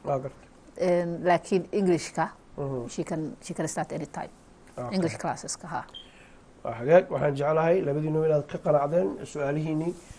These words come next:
Speaker 1: Aanan kaga mahadcelinaa nagala qayb qaadateen, balse khad kaloo ku xiga haddaan u gudubno. Hello?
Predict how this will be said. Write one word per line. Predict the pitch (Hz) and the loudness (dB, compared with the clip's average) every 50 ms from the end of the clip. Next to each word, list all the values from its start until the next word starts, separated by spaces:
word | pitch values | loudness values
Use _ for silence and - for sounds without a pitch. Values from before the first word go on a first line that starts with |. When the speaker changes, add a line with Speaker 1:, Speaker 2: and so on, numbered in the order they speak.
| - - - - | -20 -18 -6 0
Speaker 1:
Aanan | - 143 143 143 | 2 2 2 2
kaga | - - 160 170 | 0 0 2 2
mahadcelinaa | 156 156 135 139 156 156 156 143 | 4 2 2 2 2 2 2 2
nagala | 143 135 147 151 147 | 2 2 2 2 4
qayb | 139 151 151 139 | 4 2 2 4
qaadateen, | 151 147 143 143 135 - 170 170 165 | 6 6 6 6 6 6 4 4 4
balse | 147 135 139 135 - - 165 | 4 2 0 2 2 0 0
khad | 147 - 160 156 - | 2 2 0 0 0
kaloo | - 165 156 147 | 2 4 4 4
ku | 147 - 175 | 4 2 2
xiga | 165 160 151 151 | 4 4 6 4
haddaan | 135 139 156 156 160 | 4 6 4 4 4
u | 160 | 2
gudubno. | 151 156 151 156 156 160 156 | 2 2 2 4 4 4 4
Hello? | 143 147 151 156 180 208 247 - | 6 8 10 12 12 12 12 10